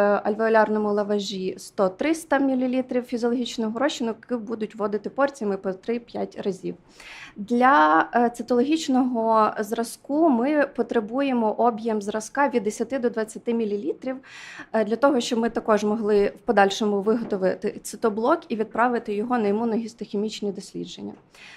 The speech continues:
Е, зберігання цього матеріалу, е, безпосередньо для змивів та лаважу, е, можливе в кімнатній температурі, про це,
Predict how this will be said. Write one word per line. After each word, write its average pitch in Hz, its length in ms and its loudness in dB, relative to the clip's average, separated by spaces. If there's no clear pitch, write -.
Е, 220 220 6
зберігання 269 720 2
цього 254 560 0
матеріалу, 233 880 2
е, 208 640 2
безпосередньо 214 720 -2
для 208 160 0
змивів 202 360 0
та 214 140 -2
лаважу, 214 600 -2
е, 220 120 2
можливе 226 400 -2
в 226 60 -10
кімнатній 294 480 -2
температурі, 269 600 -2
про 233 200 -6
це, 240 340 -6